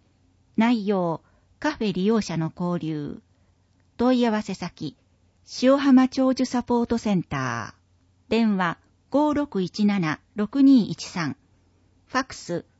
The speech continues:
五六一七六零五零。一、二、いずれも、費用無料。申し込み、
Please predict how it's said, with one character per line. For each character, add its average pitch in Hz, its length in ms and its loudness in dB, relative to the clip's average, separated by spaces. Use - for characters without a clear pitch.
五 294 240 0
六 196 300 -2
一 196 220 -2
七 180 440 0
六 208 320 -6
零 262 220 -2
五 190 260 -4
零。 156 300 -8
一、 - 400 -12
二、 196 200 0
い 190 120 -4
ず 247 120 0
れ 226 140 2
も、 190 240 -2
費 294 180 -4
用 190 260 0
無 170 180 -2
料。 170 420 -4
申 240 240 4
し - 120 -8
込 196 140 -2
み、 175 260 -2